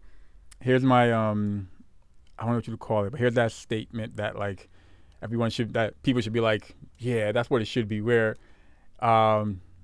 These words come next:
we need to get rid of the, the idea that there is a late start.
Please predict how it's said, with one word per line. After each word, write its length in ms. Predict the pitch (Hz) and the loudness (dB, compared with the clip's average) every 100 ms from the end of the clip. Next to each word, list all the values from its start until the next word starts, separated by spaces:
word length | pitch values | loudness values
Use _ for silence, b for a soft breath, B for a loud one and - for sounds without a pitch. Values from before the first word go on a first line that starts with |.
| - - - | -20 -20 -14
we 140 | - 123 | 0 4
need 140 | 123 | 4
to 80 | 127 | 4
get 180 | 120 113 | 4 6
rid 140 | 117 | 6
of 180 | 120 107 | 4 4
the, 160 | 117 107 - - - - - - - - - | 0 0 -6 -20 -20 -20 -20 -20 -20 -20 -10
the 180 | 113 113 | -2 0
idea 340 | 110 110 113 | 0 2 2
that 140 | 113 107 | 2 2
there 180 | 110 | 2
is 100 | 113 113 | 2 2
a 40 | |
late 400 | 110 113 117 - - | 2 2 0 -4 -16
start. 460 | - 117 131 - | -2 0 0 -4